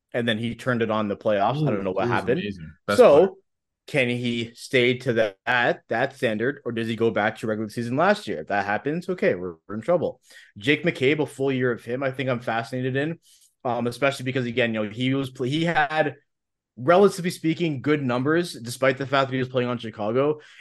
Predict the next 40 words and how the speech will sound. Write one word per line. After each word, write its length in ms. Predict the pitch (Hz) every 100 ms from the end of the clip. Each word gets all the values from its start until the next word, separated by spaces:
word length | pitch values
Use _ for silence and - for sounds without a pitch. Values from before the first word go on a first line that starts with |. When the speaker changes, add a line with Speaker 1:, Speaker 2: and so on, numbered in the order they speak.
| -
Speaker 1:
And 100 | 143
you 140 | 143
see 160 | 131 135
his 140 | 151
defensive 460 | 143 147 143 131 110
impact 440 | 120 131 131 107
when 80 | 120
he, 80 | 117
when 140 | 120
he, 100 | 117
when 180 | 107 113
he 120 | 110
came 240 | - 107
to 80 | 110
the 40 | 120
Leafs. 380 | 127 151 170 - - -
There 160 | - 156
were 260 | 143 165 170
some 300 | - 175 143
moments 400 | 135 151 160 -
in 120 | 135
the 80 | 135
playoffs, 500 | - 113 123 151 160
especially 600 | 131 - 139 135 - 151
some 180 | 139 151
moments 480 | 131 135 143 143 135
in 220 | 131 123
that 180 | 120 120
Tampa 320 | - 110 127
series 400 | 127 135 147 156 - - -
towards 440 | 135 131 131 131
the 120 | 113
end, 320 | 98 117 147 156 - _
where, 140 | 139
like, 180 | 131 123
him 260 | - 143
and 140 | 147 135
Brodie, 420 | 117 113 135 139
like, 220 | 127 113 98
look, 400 | 104 120 131